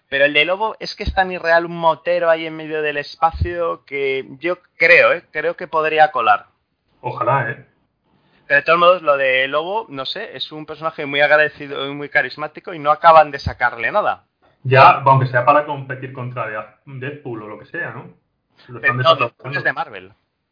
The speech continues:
Speaker 2: Claro, por eso te digo que para combatir
Speaker 1: Ah,
Speaker 2: de
Speaker 1: dices de, sí, sí, a nivel de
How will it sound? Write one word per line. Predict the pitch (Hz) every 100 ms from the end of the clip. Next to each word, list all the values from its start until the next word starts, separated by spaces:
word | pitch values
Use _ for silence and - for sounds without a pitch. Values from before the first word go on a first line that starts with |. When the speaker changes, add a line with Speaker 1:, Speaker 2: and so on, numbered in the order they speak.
| _
Speaker 2:
Claro, | - 151 156
por | -
eso | -
te | -
digo | 131 180 135
que | 120
para | 117 113
combatir | 117 117 113 120 131 139 139 131
Speaker 1:
Ah, | 180 156
Speaker 2:
de |
Speaker 1:
dices | 160 - 165
de, | 170 156 139 131 123
sí, | - 143
sí, | 170 139
a | 120
nivel | 120 127 135
de | 139 131 123 113 104 95